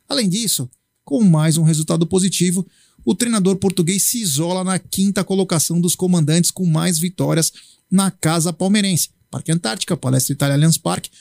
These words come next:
com trinta e quatro, superando ele, Rubens Minelli, com trinta e três, e ficando atrás de Ventura Cambon, com cinquenta e cinco. Ó, falando, o Palmeiras, ele, eu vou te falar, é do caramba, viu? Ó, você é palmeirense demais, ó. Jorge Vieira,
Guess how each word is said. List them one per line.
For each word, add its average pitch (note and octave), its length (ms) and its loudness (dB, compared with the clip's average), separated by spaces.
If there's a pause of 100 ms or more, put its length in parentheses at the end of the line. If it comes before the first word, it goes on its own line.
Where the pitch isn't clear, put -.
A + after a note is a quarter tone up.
(140)
com A#3 200 0
trinta G#3+ 360 0
e A3 40 0
quatro, G3 400 -4
superando F3+ 800 0
ele, D#3+ 380 0 (220)
Rubens F3+ 400 2
Minelli, C#3 480 0
com C3 180 0
trinta C3 260 0
e B2 60 0
três, C#3+ 340 -2 (360)
e D3+ 80 2
ficando E3 360 -4
atrás D#3 440 0
de D#3+ 120 -2
Ventura D#3 520 2
Cambon, E3 440 4 (440)
com F#3 200 2
cinquenta G#3+ 460 -2
e F#3 40 0
cinco. - 340 -4 (180)
Ó, C#3 220 0
falando, F3 440 0
o G3+ 80 -2
Palmeiras, G#3 480 2
ele, F#3 360 0 (340)
eu F3+ 60 -2
vou F#3 60 0
te - 80 -2
falar, B2+ 300 -4
é D#3+ 60 -2
do D#3 260 -4
caramba, B2 520 -2
viu? C3 100 2 (240)
Ó, D#3+ 160 0
você - 100 -2
é - 20 -4
palmeirense E3 380 2
demais, C3 320 2
ó. B2+ 60 -4 (280)
Jorge F3+ 360 0
Vieira, D3 440 -4